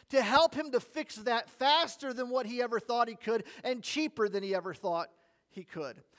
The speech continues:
And so you go to him, he's your friend, and you tell your friend, you say, "Listen, I've had the same exact problem with my car. I know exactly how to fix it.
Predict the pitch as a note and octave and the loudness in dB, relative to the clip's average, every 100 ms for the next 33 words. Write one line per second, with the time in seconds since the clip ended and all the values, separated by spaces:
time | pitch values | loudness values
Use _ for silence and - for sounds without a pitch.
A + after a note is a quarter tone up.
0 | - A#3+ C4+ C#4 C4+ C4 C#4+ C4 B3+ A#3+ | -10 -4 0 10 10 10 4 6 6 6
1 | A3+ C4+ B3 C#4 A#3+ - G3+ G#3 B3 A3 | 0 -2 -4 -4 -4 0 2 2 0 -4
2 | C4+ - A#3 E4 D4+ A#3 - G3 G#3+ B3 | -6 -2 2 4 4 -2 0 -4 -4 -4
3 | A#3+ A#3+ D4+ - G3 - - - A#3 A#3+ | -4 -2 -2 -4 -10 -12 -16 0 2 2
4 | A#3+ G#3+ G3 - C4 D#4 E4 C#4+ C#4 - | -2 -4 -8 -2 0 0 -2 0 -2 -2
5 | B3+ A#3 A3+ G#3+ G#3 G#3 A3+ - G3 G3 | 0 0 0 -6 -4 -4 -4 -4 -2 -2
6 | G#3+ - - A3 A#3+ A3 F#3 D3+ C4 D#4 | -2 -8 0 2 4 0 0 0 2 2
7 | - D4+ B3+ B3+ - A3+ G#3 A#3 | 0 -2 0 0 0 -2 -2 -6